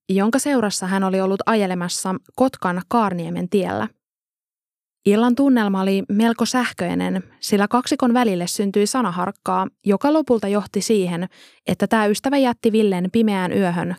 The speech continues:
kello nolla kaksi viisitoista, poistuen itse paikalta auton kanssa. Tämän jälkeen Villestä ei tehty enää yhtään havaintoa,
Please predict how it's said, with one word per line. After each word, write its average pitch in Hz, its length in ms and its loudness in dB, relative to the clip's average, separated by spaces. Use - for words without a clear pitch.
kello 190 220 0
nolla 202 260 0
kaksi - 320 -4
viisitoista, 185 680 -4
poistuen 208 360 0
itse 240 320 -2
paikalta 180 440 -2
auton 190 340 -2
kanssa. 220 440 -4
Tämän 247 240 4
jälkeen 240 460 2
Villestä 208 420 2
ei 202 80 0
tehty 208 280 -2
enää 196 240 0
yhtään 208 340 0
havaintoa, 185 560 -2